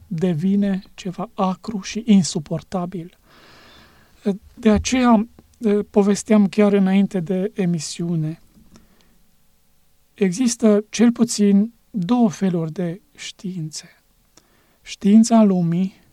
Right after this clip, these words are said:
și știința lui Dumnezeu. Știința lumii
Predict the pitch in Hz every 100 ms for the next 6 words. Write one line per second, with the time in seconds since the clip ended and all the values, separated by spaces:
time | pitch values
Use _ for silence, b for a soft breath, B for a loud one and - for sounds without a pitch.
0 | _ _ _ _ _ _ _ _ _ _
1 | _ _ - 196 - - 202 208 - 160
2 | 165 147 _ _ _ _ _ _ _ -
3 | 175 160 175 170 156 170 160 185 _ _
4 | _ _ _ _ _ _ _ _ _ _
5 | - - 220 269 240 262 247 220 170 151
6 | 175